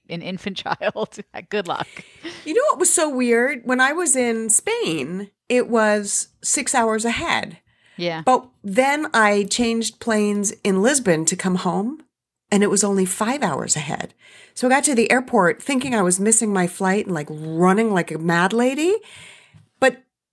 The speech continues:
Speaker 2: there was an hour time difference just between Spain and Portugal. It was so bizarre.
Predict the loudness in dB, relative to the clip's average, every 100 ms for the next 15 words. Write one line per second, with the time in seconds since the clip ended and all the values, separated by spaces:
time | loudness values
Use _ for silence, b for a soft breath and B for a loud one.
0 | _ -4 2 2 2 2 4 4 2 -2
1 | -2 0 0 -2 -6 -10 -4 -4 -2 0
2 | 0 -2 -6 -2 0 2 2 2 0 0
3 | -2 -4 -4 -10 -12 -12 -2 0 2 2
4 | 0 0 -2 -4 _ _ _ _ _ _
5 | -4 -2 0 2 4 4 2 2 0 -4